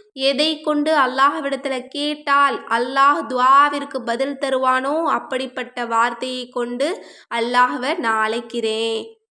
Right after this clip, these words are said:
இதற்கு பிறகு நம்ம என்ன துஆவை கேட்டாலும் அல்லாஹ் கபூலாக்கி தருவான் அப்படின்னு சொல்லி இந்த ஒரு துஆவை சொல்லியிருக்காங்க. இந்த துஆ நம்மள பலருக்கும் தெரியாது. இன்ஷா அல்லாஹ் இதை நீங்க ஜுமாவுடைய தினத்துல ஓதிட்டு அல்லாஹ்விடத்துல கேட்டு பாருங்க.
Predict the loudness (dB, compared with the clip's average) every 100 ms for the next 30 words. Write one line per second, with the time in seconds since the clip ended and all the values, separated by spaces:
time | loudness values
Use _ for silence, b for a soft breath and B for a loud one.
0 | _ -4 -2 -2 -8 -6 -2 -2 -2 -4
1 | -4 -8 -10 -6 -4 -2 -2 -2 -6 -4
2 | 0 0 0 -4 -6 -4 -2 -2 -2 -6
3 | -4 -4 -4 -6 -4 -2 -2 -2 -6 -10
4 | -8 -4 0 2 0 -2 -4 -4 -6 -6
5 | -6 -4 -4 -4 B B _ -6 -4 0
6 | 2 2 0 0 4 4 4 2 -4 -6
7 | -2 -2 -2 -8 -10 -16 _ _ -6 -4
8 | 0 2 4 4 2 -4 -6 -8 -8 -8
9 | -6 -6 -6 -6 -6 -4 -4 -4 -2 -2
10 | -4 -6 -6 -4 -4 -4 -2 0 -2 -8
11 | -18 -14 -8 -6 -4 -6 -6 0 0 2
12 | -2 -4 -6 -6 -6 -6 -4 -6 -6 -8
13 | -6 -6 -6 -8 -10 -10 -12 -10 -12 -10
14 | -14 -12 -4 -2 0 -2 -2 -2 -4